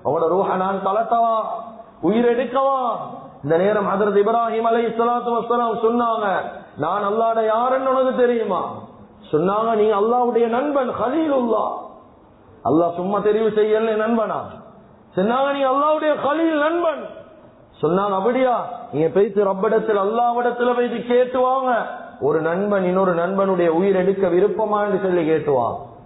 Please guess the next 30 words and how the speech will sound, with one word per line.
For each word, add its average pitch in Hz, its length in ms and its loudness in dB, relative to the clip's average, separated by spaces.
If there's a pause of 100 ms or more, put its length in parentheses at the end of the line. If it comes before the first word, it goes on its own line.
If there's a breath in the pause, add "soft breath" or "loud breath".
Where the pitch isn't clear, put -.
(680)
"ஏன், 170 180 2
நான் 175 200 -2
அல்லாஹ்ட 226 360 0
நண்பனே, 214 640 -2 (380)
ஒரு 151 160 0
நண்பன் 254 400 0
இன்னொரு 254 240 0
நண்பன் 269 400 0
உசிரை 269 380 0
கேட்கிறானே, 208 540 0 (360)
இது 180 140 2
நியாயமா?" 254 540 0 (880)
போயிட்டு 190 220 2
கேட்டுட்டு 254 360 0
வாங்க 285 400 0
அல்லாஹ் 294 120 0
கிட்ட. 262 320 -2 (540)
இப்ப 180 320 0
ஹதரத் 190 220 0
இஸ்ராயில் 190 460 0
அலைஹிஸ்ஸலாம் 196 440 2
மீண்டும் 190 380 0
போறாங்க, 185 420 0 (400)
போயிட்டு 160 220 0
அல்லாஹ் 185 260 0
கிட்ட 180 160 -2
போயிட்டு 160 400 0
சொல்றாங்க, 151 420 0
"யா 156 40 2 (120)
அல்லாஹ், 147 340 -2